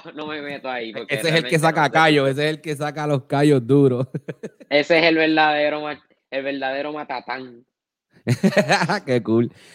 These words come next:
Speaker 2: Mano, este, estoy bien contento, te digo, la verdad, me, de momento Sueno está emocionado porque tiene, ah, yo no sé si alguien te lo ha dicho, pero yo creo que hay algo, hay, hay algo en lo que tú estás haciendo que es tipo Jerry,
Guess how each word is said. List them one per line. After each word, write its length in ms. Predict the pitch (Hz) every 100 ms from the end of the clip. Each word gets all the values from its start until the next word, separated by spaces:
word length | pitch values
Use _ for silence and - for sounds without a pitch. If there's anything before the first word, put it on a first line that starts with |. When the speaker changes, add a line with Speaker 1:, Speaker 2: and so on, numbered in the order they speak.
| - -
Speaker 2:
Mano, 460 | 104 147 196 196 139
este, 800 | 151 - 156 147 135 123 110 90 _
estoy 260 | 127 127 131
bien 140 | 160
contento, 400 | 170 175 165 175
te 80 | 151
digo, 240 | 135 160 151
la 80 |
verdad, 300 | 127 120 143 131
me, 380 | 127 120 73
de 160 | 117 123
momento 460 | 120 117 123 156 160 131
Sueno 220 | 147 151
está 140 | 147
emocionado 540 | 151 147 139 131 143 131
porque 400 | 120 107 117 95 _ _ _ _ _ _ _
tiene, 280 | - 143 175
ah, 120 | 151 156
yo 180 | 151
no 60 | -
sé 100 | 208
si 80 | 196
alguien 220 | 185 196
te 100 | 185
lo 60 | 180
ha 60 |
dicho, 300 | 185 180 160
pero 220 | 135 135
yo 140 | 127 127
creo 180 | 139 160
que 140 | 190
hay 180 | 185 196 -
algo, 640 | 165 185 151 123 107 113
hay, 200 | - 135 -
hay 220 | 127 139
algo 560 | 156 156 170 160 151 143
en 120 | 135
lo 100 | 135
que 100 | 127
tú 120 | 123 123
estás 180 | - -
haciendo 480 | - 175 170 156
que 360 | - 127 139 170
es 120 | 180
tipo 280 | 170 143 143
Jerry, 340 | 120 190 202